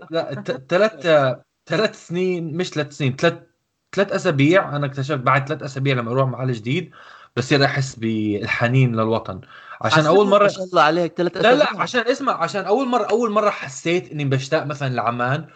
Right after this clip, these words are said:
Speaker 1: مرة رحنا شهر لسوريا، وبعد ثلاث أسابيع كنت أحس شيء، يعني،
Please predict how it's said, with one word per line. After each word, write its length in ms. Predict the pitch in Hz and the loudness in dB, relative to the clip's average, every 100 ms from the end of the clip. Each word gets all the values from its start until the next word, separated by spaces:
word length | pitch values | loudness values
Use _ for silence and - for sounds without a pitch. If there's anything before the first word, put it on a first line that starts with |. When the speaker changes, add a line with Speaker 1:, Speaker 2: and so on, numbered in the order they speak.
| - - - | -20 -18 -2
Speaker 1:
مرة 280 | 151 196 185 | 2 4 4
رحنا 320 | 196 175 151 | 0 0 -2
شهر 440 | 139 170 165 143 123 | -2 -2 0 0 0
لسوريا، 880 | 123 120 - 156 135 107 95 - _ _ _ _ - | 0 -2 -2 -2 0 -2 -4 -8 _ _ _ _ 0
وبعد 1040 | 139 139 139 139 135 123 156 151 160 131 | 2 6 6 6 6 4 4 4 2 0
ثلاث 180 | 208 208 | -4 -4
أسابيع 600 | 175 175 127 170 185 143 - _ _ - - _ _ _ _ - | -4 -2 0 2 2 0 -12 _ _ -20 -20 _ _ _ _ -10
كنت 160 | 160 | -6
أحس 320 | - 202 - | -4 -4 -8
شيء، 160 | 165 170 | -8 0
يعني، 220 | 156 147 | 2 2